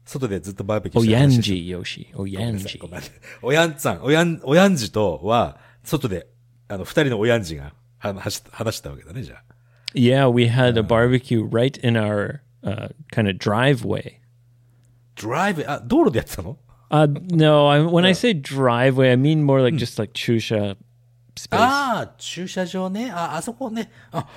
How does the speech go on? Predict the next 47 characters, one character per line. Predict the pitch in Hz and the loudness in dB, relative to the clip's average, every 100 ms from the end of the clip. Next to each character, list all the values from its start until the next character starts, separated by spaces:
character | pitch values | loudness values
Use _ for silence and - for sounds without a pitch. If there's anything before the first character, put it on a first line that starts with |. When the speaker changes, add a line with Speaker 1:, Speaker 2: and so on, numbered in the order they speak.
| - | -4
Speaker 1:
確 | 226 - | -2 0
か | 160 | 0
に | |
あ | 143 | 0
そ | 156 | 0
こ | 151 | 0
い | 175 196 | 2 0
い | |
ス | - - | 0 -2
ペ | 110 | -2
ー | |
ス | 107 80 | -2 -8
だ | 80 | -10
よ | |
ね。 | 90 190 - | -10 -10 -8
バ | 101 85 | -6 -6
ー | |
ベ | - | -8
キ | 151 | -14
ュ | |
ー | |
す | - 139 | -14 -16
る | 135 | -18
に | |
は | 120 104 | -18 -16
ね。 | 165 | -6
Speaker 2:
Yeah, | 156 311 381 302 113 143 - | -2 -2 0 0 -2 -6 -10
yeah. | 147 262 233 95 143 | -6 -4 -4 -6 -6
Speaker 1:
う | |
ん。 | 143 139 127 | -4 -4 -4
Speaker 2:
So, | 123 139 147 - _ | -4 -4 -8 -14 _
Speaker 1:
そ | _ - | _ -14
う | 82 | -8
思 | 113 | -6
う。 | 107 | -6
Speaker 2:
uh, | - _ _ _ - _ _ | -8 _ _ _ -20 _ _
it | - | -4
was | 151 156 147 | 0 0 2
nice. | 202 160 110 - | 0 2 -2 -4
We | 127 120 | -4 -2
ate | 123 123 | -4 -4
nice, | 117 117 117 - - - | -2 -2 -4 -8 -12 -10
uh, | 104 101 - | -8 -10 -6
nice | 113 117 - | -2 -2 -2
meat, | 165 277 269 - - | 0 0 -2 -8 -6
and | 113 110 107 107 | -2 -2 -2 -4
we, | 107 101 101 98 | -4 -6 -8 -12